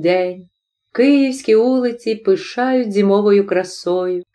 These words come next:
Вони посріблені морозною млою, і крізь неї, мов артистичні малюнки на склі,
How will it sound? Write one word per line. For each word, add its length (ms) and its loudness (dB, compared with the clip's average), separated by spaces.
Вони 240 2
посріблені 880 0
морозною 640 2
млою, 600 0
і 80 -2
крізь 340 0
неї, 640 -2
мов 240 2
артистичні 1040 -2
малюнки 560 2
на 160 0
склі, 560 -2